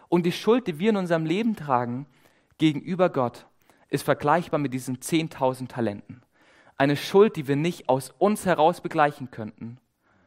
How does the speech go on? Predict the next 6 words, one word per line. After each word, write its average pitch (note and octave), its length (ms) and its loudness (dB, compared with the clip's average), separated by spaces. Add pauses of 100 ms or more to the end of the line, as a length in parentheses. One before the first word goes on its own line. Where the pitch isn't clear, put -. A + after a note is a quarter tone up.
(140)
sondern C#3 300 0
die C3+ 80 2
nur E3 460 -2 (720)
vergeben C#3+ 500 -2
werden B2+ 300 -2
kann. G2+ 340 -14